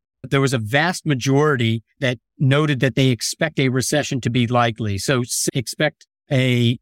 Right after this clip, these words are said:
recession in Canada, and seven percent expect a recession in the next six months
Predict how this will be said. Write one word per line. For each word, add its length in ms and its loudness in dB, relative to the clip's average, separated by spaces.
recession 540 0
in 160 -2
Canada, 500 0
and 200 0
seven 580 0
percent 560 -4
expect 560 -4
a 440 0
recession 720 0
in 200 2
the 80 4
next 260 -2
six 240 -6
months 420 -2